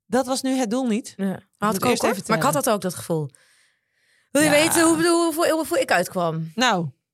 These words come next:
Speaker 2: Nou, ik, het, het waren uiteindelijk twee tellingen. Ik bouwde me even, ik bouwde me even op.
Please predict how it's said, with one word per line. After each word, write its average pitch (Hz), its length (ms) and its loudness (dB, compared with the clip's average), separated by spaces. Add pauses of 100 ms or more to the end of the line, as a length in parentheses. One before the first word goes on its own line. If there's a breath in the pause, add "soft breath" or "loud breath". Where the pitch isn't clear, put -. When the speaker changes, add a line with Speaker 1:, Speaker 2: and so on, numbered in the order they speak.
(120)
Speaker 2:
Nou, 220 280 0
ik, - 200 -6 (260)
het, 220 160 -6
het 196 180 -4
waren 226 340 -2
uiteindelijk 233 340 -2
twee 254 200 0
tellingen. 151 420 -4
Ik 170 160 -6
bouwde 247 260 0
me 254 60 0
even, 233 160 -4
ik 202 60 -10
bouwde 269 220 0
me 285 80 -2
even 240 180 -6
op. - 240 -8